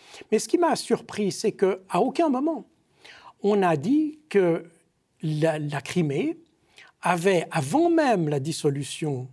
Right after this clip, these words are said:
de l'Union soviétique, avait eu un référendum d'autonomie,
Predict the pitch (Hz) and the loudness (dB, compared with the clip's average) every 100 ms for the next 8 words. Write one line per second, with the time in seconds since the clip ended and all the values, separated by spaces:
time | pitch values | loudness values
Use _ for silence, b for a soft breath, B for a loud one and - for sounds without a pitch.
0 | _ _ _ 127 120 131 120 127 135 123 | _ _ _ -14 -10 -8 -6 -4 -4 -4
1 | - 131 196 - 320 - - B B B | -6 -8 -8 0 -2 -2 -14 B B B
2 | 185 285 269 180 202 - 180 156 170 240 | 0 4 4 4 2 2 0 0 -2 0
3 | 180 240 214 190 269 320 196 | 0 2 2 2 0 -2 -6